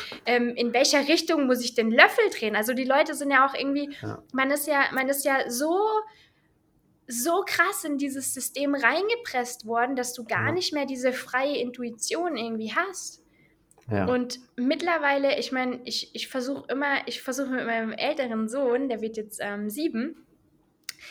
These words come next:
Speaker 2: Mhm.
Speaker 1: und, ähm, mit dem koche ich total gerne Kakao und wir probieren auch immer wieder neue Sachen aus. So, das findet er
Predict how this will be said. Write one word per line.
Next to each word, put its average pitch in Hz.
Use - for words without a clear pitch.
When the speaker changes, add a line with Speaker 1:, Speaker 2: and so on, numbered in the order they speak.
Speaker 2:
Mhm. 104
Speaker 1:
und, 240
ähm, 226
mit 226
dem 285
koche 226
ich 233
total 226
gerne 202
Kakao 269
und 226
wir 214
probieren 208
auch 208
immer 220
wieder 208
neue 196
Sachen 202
aus. -
So, -
das 190
findet 214
er -